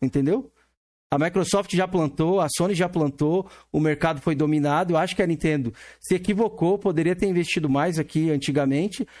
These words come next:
só que ela abandonou o nosso mercado. Então, por isso que hoje, pra mim, o Switch não é atrativo por conta disso, por conta dos preços.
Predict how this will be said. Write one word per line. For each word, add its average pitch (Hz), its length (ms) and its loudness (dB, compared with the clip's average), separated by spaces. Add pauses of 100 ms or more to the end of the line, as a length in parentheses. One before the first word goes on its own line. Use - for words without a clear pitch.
só - 160 -4
que - 80 -2
ela 220 100 2
abandonou 220 380 0
o 220 40 0
nosso 214 200 -2
mercado. 220 500 0
Então, 156 240 0
por 160 160 0
isso 170 220 -2
que - 200 -4
hoje, 160 600 0 (640)
pra 170 180 0
mim, 151 180 2
o 220 40 -2
Switch 180 320 -2
não 190 100 2
é 196 60 2
atrativo 196 400 0
por 190 160 -4
conta 214 240 0
disso, 208 160 -2
por 160 80 0
conta 143 120 0
dos 175 120 -2
preços. 208 460 0